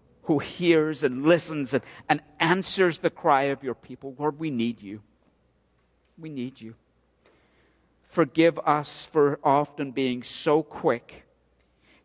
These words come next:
to see the flaws, the issues, the sins in the lives of others, and so slow to see the log in our own eye.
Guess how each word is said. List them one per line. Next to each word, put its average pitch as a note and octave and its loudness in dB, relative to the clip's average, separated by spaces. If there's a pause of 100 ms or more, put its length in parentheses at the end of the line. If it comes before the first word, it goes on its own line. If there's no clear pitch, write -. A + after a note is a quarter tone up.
to C#3 -8
see D#3 2
the C#3 0
flaws, D3+ 2
the C3+ -10
issues, C3+ -2
the B2 -8
sins C#3+ -4 (120)
in C#3 -2
the A#2+ 0
lives A#2+ 0
of A#2+ -12
others, B2+ -2
and A#2 -10
so B2 -6
slow A#2 -2
to - -18
see A#2+ -8
the G#2 -4
log G2+ 2
in A2+ -14
our G2+ -10
own G2 -12
eye. G2 -18